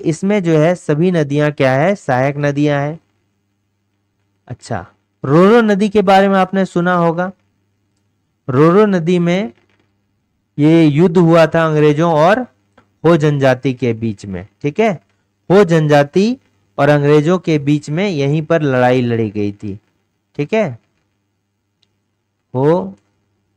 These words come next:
ट्राइब्स वर्सेस अंग्रेज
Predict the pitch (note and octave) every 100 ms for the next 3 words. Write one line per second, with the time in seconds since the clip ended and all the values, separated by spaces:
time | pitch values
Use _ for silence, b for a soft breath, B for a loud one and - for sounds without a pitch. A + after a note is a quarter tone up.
0 | _ _ B2+ B2+ E3 F3 - - _ _
1 | _ _ _ _ _ _ _ _ _ _
2 | _ A#2+ A#2+ - D#3+ E3+ - _ - A2+
3 | G#2+ G#2 G2